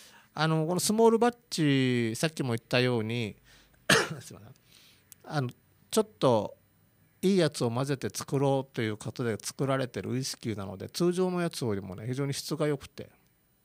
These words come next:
で、なおかつ、このエバン・ウィリアムスは、あの、コストパフォーマンスも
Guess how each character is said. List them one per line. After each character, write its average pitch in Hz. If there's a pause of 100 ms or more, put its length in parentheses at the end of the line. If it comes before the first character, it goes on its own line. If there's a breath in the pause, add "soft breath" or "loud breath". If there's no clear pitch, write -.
(240)
で、 151
な 196
お 196
か 143
つ、 101
こ 151
の 143
エ 143
バ 160
ン・ 156
ウ 160
ィ 156
リ 151
ア 135
ム 101
ス -
は、 92 (100)
あ -
の、 92
コ 127
ス -
ト 156
パ 151
フ 160
ォ 151
ー 143
マ 104
ン 95
ス -
も 87